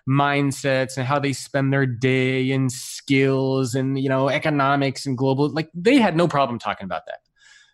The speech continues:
But when I asked them, "How would you define leader and how would you define the concept of leadership to somebody who's never heard of it before?" And the most common response, I would get this, like, five seconds of silence, and then I would get the, like,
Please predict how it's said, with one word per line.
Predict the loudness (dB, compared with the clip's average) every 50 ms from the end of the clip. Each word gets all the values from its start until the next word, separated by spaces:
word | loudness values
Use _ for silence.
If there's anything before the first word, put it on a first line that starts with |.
| _ _
But | -4 0
when | 0 0
I | 2
asked | 2 2 2 0 0 0
them, | 0 0 0
"How | 0 0 0 0 2
would | 4 4 4 4
you | 4 4 4
define | 4 2 0 0 -2 -4 -2 0 2 2 2 0 -2 -2 -4 -4 -6 -8 -10 _ _ _ _ _ _ _ _ -6
leader | -2 0 2 4 4 4 2 2 -2 -8 -14 -16 -18 _ -6
and | -6
how | -4 -2 0 2
would | 2 2 2
you | 2
define | 0 0 0 0 0
the | 0 -2
concept | -2 -2 -2 -2 -2 -4 -6 -6
of | -2
leadership | 0 2 2 2 0 -2 -6 -6
to | -6 -2
somebody | 0 2 2 2 2
who's | 2 2 2 4 4
never | 4 6 6 4 4 4 2
heard | 2 4 2 2 2
of | 0
it | -4 -8 -10
before?" | -16 -20 _ -20 -20 _ _ _ _ _ _ _ _ _ _ _ _ _ -20 -20 -20 _ _ _
And | 2 2
the | 4
most | 4 2 0
common | 0 0 2 4 6 6
response, | 4 2 2 2 2 2 2 2 2
I | 0
would | 0 0 -2
get | -2 -2
this, | -2 -2 0
like, | 0 -2 -2 -4 -2
five | 0 0 0 0 0
seconds | -2 -2 -2 -2 -4 -4
of | -6 -10
silence, | -6 -4 -2 0 0 0 -2 -2 -4 -6 -6
and | -6
then | -4 -4
I |
would | -2 -2
get | -4 -6 -6 -4
the, | -4 -4 -2 -2
like, | -4 -6 -6 _